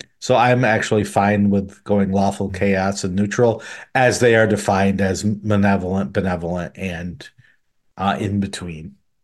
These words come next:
Speaker 2: Yeah, and it goes back to the roots of the game too. Um, the deities section plays
Speaker 1: Mm-hmm.
Speaker 2: off of this further, so it has a number, a few gods, really, just a few that it lists in the deities section, and those are, come with, you know, the tag of being lawful or neutral or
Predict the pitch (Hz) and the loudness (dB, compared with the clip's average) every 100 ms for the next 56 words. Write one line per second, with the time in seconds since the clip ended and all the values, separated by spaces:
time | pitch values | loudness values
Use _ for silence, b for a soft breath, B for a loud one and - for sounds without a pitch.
0 | _ 107 98 98 131 151 151 123 110 90 | _ 0 0 2 0 0 2 0 0 -2
1 | - 104 101 95 - 98 92 92 90 - | -2 0 0 0 -2 -4 -2 0 -2 -2
2 | 92 90 85 _ _ _ _ _ 101 98 | -2 -2 -6 _ _ _ _ _ 0 0
3 | 98 - 117 107 143 180 131 - 113 - | 0 -2 -2 0 2 2 2 2 0 0
4 | 104 92 107 98 101 107 - 95 90 - | -2 0 0 2 4 2 0 0 0 -2
5 | 156 165 101 98 98 - 104 117 147 139 | 2 2 2 0 -2 0 0 2 0 -2
6 | 123 113 110 107 - - _ _ _ 107 | -2 0 0 -2 -4 -14 _ _ _ 0
7 | 107 110 120 127 120 113 - 104 - 165 | 2 2 2 2 2 0 -4 -8 0 0
8 | 120 85 87 90 92 101 107 - 110 - | 2 2 2 0 0 0 0 0 -4 0
9 | 104 107 104 101 95 92 90 - - 101 | 2 4 4 2 0 -2 -2 -4 -2 0
10 | 95 90 92 90 90 85 98 87 - 92 | 2 2 2 2 0 -2 -4 -6 -4 -4
11 | - _ _ _ - 110 104 110 113 123 | -4 _ _ _ -2 0 2 4 2 2
12 | 113 - - 101 95 95 95 - - 107 | 0 -4 -6 -2 0 2 0 -4 -10 -2
13 | 98 92 - 85 87 92 - 101 90 90 | 0 0 0 -4 -2 -6 -4 -2 0 0
14 | 85 92 87 87 87 82 92 87 87 90 | -2 -2 0 0 0 -2 -2 0 0 0
15 | 82 - 85 85 82 80 - | -2 -4 -2 -2 -2 -6 -8